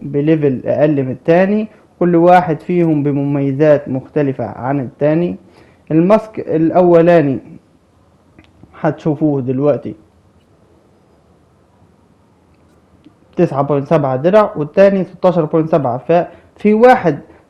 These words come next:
مخصص للكومباكت، في واحد مخصص تقريبًا لاستعماله تحت المية او حاجة، عشان طالب، عشان بيديك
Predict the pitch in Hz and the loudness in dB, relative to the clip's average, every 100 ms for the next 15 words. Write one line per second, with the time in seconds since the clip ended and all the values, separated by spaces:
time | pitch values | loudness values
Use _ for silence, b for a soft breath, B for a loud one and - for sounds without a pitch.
0 | 165 160 214 214 170 - 151 156 143 - | -6 0 0 0 -4 -6 -4 -2 -2 0
1 | 190 202 202 196 - 147 151 175 175 147 | 0 4 2 2 0 0 4 2 2 -4
2 | 135 156 175 151 135 - 143 165 147 135 | -4 -2 -2 -4 -4 -2 0 0 -2 -4
3 | 135 - 120 131 151 147 - - b b | -6 -6 -6 -2 -2 -2 -4 -12 b b
4 | b 165 143 135 127 156 160 143 - - | b -4 -2 -4 -2 2 2 0 -2 -2
5 | 156 156 127 120 151 143 135 156 156 139 | 0 2 0 -2 -4 -4 -2 0 2 0
6 | 127 - 120 127 151 143 135 135 147 | -4 -6 -6 -4 -4 -4 -6 -4 -4